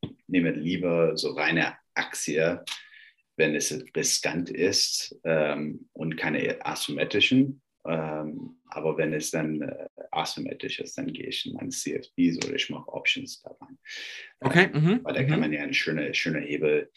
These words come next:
Speaker 1: nutzen und für mich ist das dann asymmetrisch. Ich weiß, dass es kommt, ist nur eine Frage der Zeit.
Speaker 2: Mhm, mhm, okay, mhm. Das heißt, okay, das heißt, wenn du, äh, wenn du weißt, etwas passiert,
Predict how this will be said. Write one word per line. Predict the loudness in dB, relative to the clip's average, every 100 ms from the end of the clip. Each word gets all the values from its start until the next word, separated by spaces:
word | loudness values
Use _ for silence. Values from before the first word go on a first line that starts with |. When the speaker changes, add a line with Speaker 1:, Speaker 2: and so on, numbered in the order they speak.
| -20 -20 _
Speaker 1:
nutzen | 2 2 4 4 4 6 4 2
und | -2 -2 -4
für | -4
mich | 0 0
ist | 0 -4
das | -4
dann | -4 -4 -6
asymmetrisch. | -6 -4 -4 -4 -8 -10 -4
Ich | -4 -2
weiß, | -2 2 4
dass | 2 0
es | -2
kommt, | -2 0 0 -2 -6 -8 _ _
ist | -4 -2 2
nur | 0
eine | 0
Frage | -2 -4 -2 -4
der | -4
Zeit. | -4 -4 -8 -14 _ _ _ _
Speaker 2:
Mhm, | 2 4 4 2
mhm, | 4 4 4 2 2
okay, | 2 8 6
mhm. | 8 4 4 2 -4 -12 -2
Das | 6 12
heißt, | 12 12
okay, | 6 8
das | 8 8
heißt, | 6 10
wenn | 10 10
du, | 10 8 6 -10 -16 -16 -16 -16 -16 -16 -16 10
äh, | 12 12
wenn | 12 12
du | 12
weißt, | 12 12 12 10
etwas | 6 8 6 6
passiert, | 2 2 10 12 12 8 -8